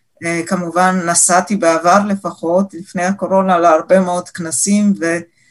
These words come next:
אה, היו לי גם פרויקטים בינלאומיים, אז, אז אני לא רק עוברת מקומות גיאוגרפיים, אלא גם נודדת בין דיסציפלינות שונות,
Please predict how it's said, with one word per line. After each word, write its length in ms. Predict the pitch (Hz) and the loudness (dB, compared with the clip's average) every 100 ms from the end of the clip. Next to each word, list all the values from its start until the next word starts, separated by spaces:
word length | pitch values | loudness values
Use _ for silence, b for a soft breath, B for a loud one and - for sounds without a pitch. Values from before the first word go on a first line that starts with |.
| _ _ _ | _ _ _
אה, 300 | 160 170 - | -6 -4 2
היו 180 | 175 170 | 4 4
לי 100 | 196 | 4
גם 180 | 185 180 | 2 0
פרויקטים 640 | - 175 220 277 - 240 | 0 2 2 2 0 0
בינלאומיים, 760 | 208 202 196 196 190 190 196 196 | 2 4 4 4 4 4 4 4
אז, 260 | - 170 160 - - - - _ | 2 -4 -2 -2 0 -2 -6 _
אז 180 | 170 170 | -4 0
אני 200 | 185 180 | 2 2
לא 240 | 180 208 240 | 4 4 6
רק 220 | 214 214 214 - | 4 2 -2 -2
עוברת 540 | 185 147 208 226 214 | -2 4 4 4 2
מקומות 440 | 202 196 190 214 214 147 | -2 -2 0 0 0 -6
גיאוגרפיים, 800 | 175 185 170 196 240 262 262 262 - | 0 2 2 0 0 0 0 0 2
אלא 200 | 196 208 220 220 214 _ 170 185 | 0 2 2 2 -2 _ -10 0
גם 440 | 208 233 277 302 311 b b b | 4 4 2 0 -4 b b b
נודדת 560 | 202 208 233 247 262 214 | 0 4 4 4 2 2
בין 320 | 196 208 214 | 4 4 4
דיסציפלינות 880 | 196 202 - 196 185 196 226 240 240 | 2 2 0 -6 2 2 4 0 -2
שונות, 680 | 240 226 226 233 233 - | -2 0 2 2 0 -8